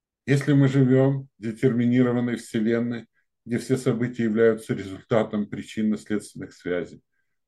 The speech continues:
то как может существовать вероятность? Это называется проблемой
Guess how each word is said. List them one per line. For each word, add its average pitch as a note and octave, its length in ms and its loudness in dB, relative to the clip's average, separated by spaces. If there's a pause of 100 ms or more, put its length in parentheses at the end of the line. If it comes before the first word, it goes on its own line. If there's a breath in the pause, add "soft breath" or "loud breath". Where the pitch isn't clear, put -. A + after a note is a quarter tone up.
(120)
то G#2 120 -4
как C3+ 300 0
может A#2 280 -2
существовать G2 680 -6
вероятность? G#2+ 760 -4 (1040)
Это - 180 -8
называется G2+ 640 -4
проблемой G#2 720 -4